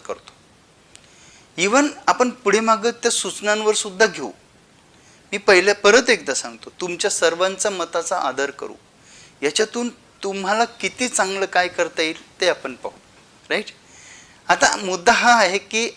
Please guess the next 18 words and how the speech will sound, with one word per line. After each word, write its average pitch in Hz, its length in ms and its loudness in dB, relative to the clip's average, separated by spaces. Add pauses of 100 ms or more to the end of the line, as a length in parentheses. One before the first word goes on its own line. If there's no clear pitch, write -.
(120)
आज 185 220 6
आपण 190 300 0
त्याचा 180 260 -4
दुसरा 170 380 0
भाग 143 220 -2
घेऊ. 117 260 -18 (1000)
या 208 60 6
दुसऱ्या 208 360 4
भागामध्ये 220 480 4
आहे 190 100 2
ना, 175 100 -4 (400)
परत 240 260 6
मी 214 80 -6
तुम्हाला 196 360 -2 (160)
एक, 190 180 -2 (960)
अ, - 280 -12 (520)
घटना - 260 0
सांगतो. - 340 -8